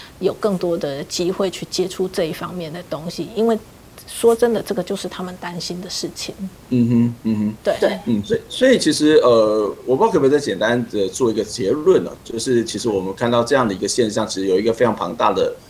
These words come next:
Speaker 2: 文化的问题，这文化问题是我们对于这个所谓的H I V感染者、艾滋感染者的一些，呃，恐慌，甚至在误解的部分。另外一部分可能是在于我们这个，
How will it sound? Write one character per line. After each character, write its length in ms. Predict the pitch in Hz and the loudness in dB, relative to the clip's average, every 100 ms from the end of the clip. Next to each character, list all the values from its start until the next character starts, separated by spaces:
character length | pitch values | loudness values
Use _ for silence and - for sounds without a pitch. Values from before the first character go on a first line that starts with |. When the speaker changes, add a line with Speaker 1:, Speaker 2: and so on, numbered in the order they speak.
| - - | -20 -8
Speaker 2:
文 180 | 95 131 | -6 0
化 160 | 170 | 2
的 100 | 113 | 4
问 200 | 113 113 | 6 4
题， 140 | 92 90 | 2 -2
这 140 | 120 | 0
文 140 | 101 | 0
化 160 | 107 110 | 4 4
问 160 | 110 95 | 4 -2
题 60 | |
是 160 | 95 107 | -2 -2
我 140 | 90 | -2
们 140 | 85 90 | -6 0
对 200 | 135 101 | 4 4
于 160 | 87 | 0
这 160 | 90 117 | -2 -2
个 140 | 98 | -2
所 160 | 87 82 | -4 -2
谓 60 | 90 | 0
的 220 | 92 - | 0 2
H 180 | 113 - | -2 0
I 120 | 113 | 2
V 140 | 117 | 2
感 140 | 117 87 | 0 -4
染 120 | 87 | -6
者、 140 | 90 90 | -6 -4
艾 100 | 101 | -2
滋 120 | 107 | -2
感 120 | 95 | -4
染 160 | 87 90 | -4 -6
者 120 | 90 | -8
的 60 | 76 | -8
一 80 | |
些， 360 | 107 110 110 113 - - - - | -4 2 4 2 -4 -20 -14 -4
呃， 240 | 87 78 | -2 -2
恐 200 | - 90 | -4 -6
慌， 320 | 92 139 143 147 | 2 4 4 2
甚 180 | 135 | 2
至 120 | 120 117 | 2 4
在 180 | 120 117 | 4 6
误 180 | 180 127 | 4 2
解 160 | - - | 0 -10
的 100 | - | -4
部 180 | 113 101 | -2 2
分。 200 | 104 110 | 2 4
另 100 | 131 | 4
外 140 | 123 | 4
一 40 | |
部 180 | 101 127 | 2 -2
分 260 | - 120 104 - - | 2 2 2 -8 -16
可 80 | - | -8
能 100 | 98 | -4
是 120 | 113 | -2
在 220 | 127 156 123 | 0 2 4
于 140 | 107 | 2
我 220 | 107 87 | 2 0
们 240 | 78 80 101 | -2 -10 -2
这 160 | 131 | -2
个， 280 | 104 101 101 | 2 2 2